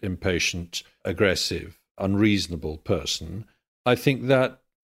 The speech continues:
doesn't actually hold. Uh, in other words, I think the personality characteristics don't seem to me to matter that much,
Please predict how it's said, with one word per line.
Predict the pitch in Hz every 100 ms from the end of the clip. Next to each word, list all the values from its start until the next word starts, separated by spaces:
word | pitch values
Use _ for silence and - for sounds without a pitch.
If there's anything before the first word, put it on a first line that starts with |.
| -
doesn't | 156 147 110
actually | 87 - - 85 73
hold. | 92 65 - 71 -
Uh, | 113 110
in | 117
other | 117 104
words, | 107 113
I |
think | 151 127
the |
personality | 120 160 143 - 143 147 151 139 - 92 80
characteristics | - 76 - - - - 90 - - - - _ _ _ _ _ _ _ _ _
don't | 120 110 107 98 - - - _ _ _ -
seem | - 110 101 92
to | - 107 87
me | 101 98
to | 87 101
matter | 98 98 - 82
that | 82 78 87
much, | 82 - - -